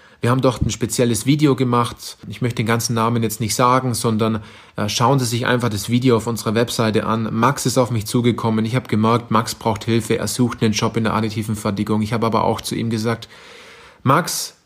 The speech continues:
mach's genauso, wie ich sag's und helf-, helf ich dir nicht.“ Und, äh, es war an manchen Punkten vielleicht ein bisschen schwierig,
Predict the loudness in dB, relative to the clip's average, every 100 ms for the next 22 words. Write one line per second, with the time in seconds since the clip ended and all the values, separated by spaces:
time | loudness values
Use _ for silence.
0 | _ _ 0 0 2 2 4 6 4 2
1 | 0 0 -2 0 0 0 -4 -2 0 0
2 | -4 -2 -2 -2 -4 -2 -2 -4 -8 _
3 | _ _ -20 -20 -20 -20 -6 0 2 2
4 | 0 -2 0 0 -2 -4 -8 -8 -6 0
5 | 2 4 4 0 -8 _ _ _ _ 0
6 | 2 2 2 0 2 0 0 0 2 2
7 | -2 0 -2 -2 0 0 2 0 -2